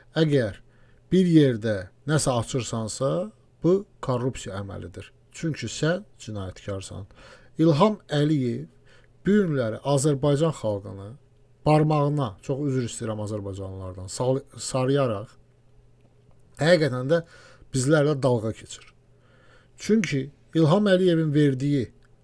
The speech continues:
orada bəyanatlar, "Biz Zəngəzura qayıdacağıq." İlham Əliyev, sən birinci Xankəndinə qayıt.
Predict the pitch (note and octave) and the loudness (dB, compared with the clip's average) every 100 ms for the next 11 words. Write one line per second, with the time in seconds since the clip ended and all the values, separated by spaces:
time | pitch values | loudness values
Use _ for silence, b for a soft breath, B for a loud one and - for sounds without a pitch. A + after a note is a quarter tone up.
0 | _ C3 C3+ C3+ C3 A#2+ G#2+ F#2+ F#2 G2+ | _ 2 4 2 2 0 -2 -8 -10 -10
1 | F#2+ F#2+ _ b b b b b b _ | -10 -12 _ b b b b b b _
2 | - D#3+ C#3+ - G#2+ C3 B2+ A#2 A2 A2 | 2 2 2 -6 -4 -2 0 -2 -2 -4
3 | A2+ G#2+ G2+ F#2+ F#2+ G2+ G2+ G2+ - _ | -6 -6 -8 -8 -10 -8 -8 -10 -14 _
4 | - C#3+ E3+ F3+ C#3 A#2 D#3 C#3 C#3 C3 | -4 2 2 2 0 -2 -4 -4 -4 -4
5 | D3 C3 A#2 A#2 G#2+ G2 G#2+ A#2 G#2+ F2+ | -4 -4 -4 -6 -8 -10 -10 -6 -6 -8